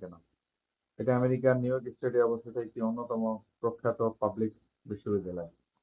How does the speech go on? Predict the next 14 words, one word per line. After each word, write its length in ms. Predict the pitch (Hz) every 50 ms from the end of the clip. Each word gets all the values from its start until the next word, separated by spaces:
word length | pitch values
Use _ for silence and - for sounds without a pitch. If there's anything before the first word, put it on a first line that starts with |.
| _ _ _ _ _ _ _ _ - 127
এখানে 200 | 131 143 147 143 135 135
বিভিন্ন 240 | 135 143 156 156 156 147 143
স্তরের 400 | - - 135 135 131 131 131 131 127 - -
শিক্ষার্থীদের 640 | 131 127 123 - 147 139 143 - 135 123 127 120 113 117
জন্য 180 | 117 113 113 113 117 117 117 117
উচ্চমানের 480 | 117 _ - 123 117 117 117 113 113 -
শিক্ষার 280 | - 131 - - 143 139 135
সুযোগ 200 | - 110 104 101 98 98
রয়েছে 220 | 98 95 - 87 - _ _ _ _ _ _ _ -
এবং 200 | 120 117 120 117 117 117 120 - - - 104 113
বিশেষত 420 | 127 123 147 143 151 151 151 - 143 - 294 - _ _ _ _ _ _ _ - -
আন্তর্জাতিক 380 | 113 123 147 151 156 156 147 143 -
শিক্ষার্থীদের 480 | 135 131 139 135 131 135 127 135 131 120 120
জন্য 180 | 123 123 123